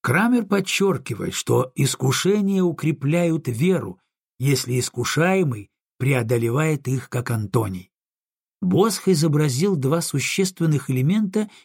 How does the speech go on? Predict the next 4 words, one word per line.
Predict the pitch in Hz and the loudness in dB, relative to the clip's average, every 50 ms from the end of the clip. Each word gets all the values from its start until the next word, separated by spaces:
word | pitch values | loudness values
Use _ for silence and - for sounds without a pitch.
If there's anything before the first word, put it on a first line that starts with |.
| _ _ _ | _ _ _
из | 170 175 165 143 - _ | 0 0 0 0 -4 _
агеографии | - 170 165 147 156 156 151 147 131 135 165 190 196 185 190 190 185 | 0 2 2 4 2 2 2 2 0 0 0 0 0 0 0 0 0
святого | 180 - - 151 151 147 - 160 160 156 143 143 139 | 0 0 -2 -2 -4 0 0 0 0 2 2 0 0
Антония. | 135 131 127 123 - 123 107 85 87 90 85 85 85 | 0 0 -2 -2 -2 -4 -2 -2 -4 -6 -6 -8 -12